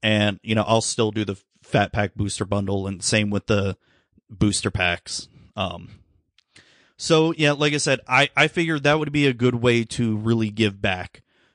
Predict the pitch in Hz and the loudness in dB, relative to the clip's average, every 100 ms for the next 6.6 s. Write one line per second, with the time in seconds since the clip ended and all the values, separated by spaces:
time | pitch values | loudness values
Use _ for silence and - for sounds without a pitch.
0 | - - 110 104 101 101 101 - 98 104 | -10 -2 0 0 0 -2 -6 -6 -6 -4
1 | - 101 95 - 110 98 101 98 98 98 | 0 0 -2 -2 0 0 -2 -2 -2 -4
2 | 98 104 107 110 - 117 120 117 117 117 | -4 0 0 0 -4 0 0 2 2 2
3 | 110 113 107 107 101 104 _ _ _ _ | 2 2 2 0 -2 -6 _ _ _ _
4 | _ _ _ _ _ - - - - 113 | _ _ _ _ _ -20 -20 -20 -6 2
5 | 113 117 113 101 110 104 107 107 - _ | 2 2 0 -2 0 0 2 0 -2 _
6 | - 113 104 104 101 95 | -10 -4 0 2 0 -4